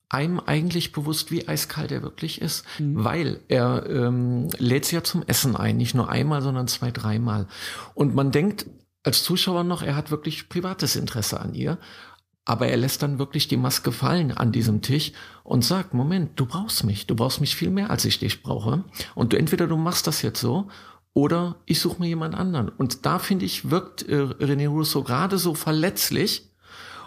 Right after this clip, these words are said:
Speaker 1: und ist so eingeschüchtert und knickt ein,
Speaker 2: Mhm.
Speaker 1: wo man wirklich merkt, er ist ein eiskaltes Schwein in seiner Rolle.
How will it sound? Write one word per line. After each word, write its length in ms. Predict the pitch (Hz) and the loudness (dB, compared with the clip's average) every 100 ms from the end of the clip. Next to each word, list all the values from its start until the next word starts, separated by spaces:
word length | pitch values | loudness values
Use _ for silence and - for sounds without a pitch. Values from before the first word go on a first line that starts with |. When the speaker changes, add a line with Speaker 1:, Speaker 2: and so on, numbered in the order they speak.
| - - | -8 0
Speaker 1:
und 340 | 139 139 139 | 4 4 2
ist 220 | - 147 | 0 2
so 160 | - - | 2 0
eingeschüchtert 720 | 147 170 170 - 127 - 131 | 0 0 0 0 0 0 0
und 180 | 135 127 | 0 -2
knickt 460 | - 143 - - - | 0 -2 -2 -6 -2
ein, 420 | 156 143 196 196 - | 0 0 -4 -8 -8
Speaker 2:
Mhm. 300 | 131 131 151 - _ _ | -2 0 -2 -8 _ _
Speaker 1:
wo 100 | 143 | 2
man 200 | 135 135 | 4 4
wirklich 340 | 135 - 160 - | 0 0 -2 0
merkt, 300 | 170 - - | -2 -4 -2
er 160 | 135 | 0
ist 160 | 143 - | 0 0
ein 100 | 143 | 0
eiskaltes 840 | - 147 - 147 151 156 - - | 0 -2 -2 -2 -2 -4 -6 -6
Schwein 420 | - - 120 120 | -4 2 2 4
in 140 | - 123 | 4 4
seiner 320 | 120 127 123 | 2 2 0
Rolle. 320 | 113 123 104 | 0 0 -2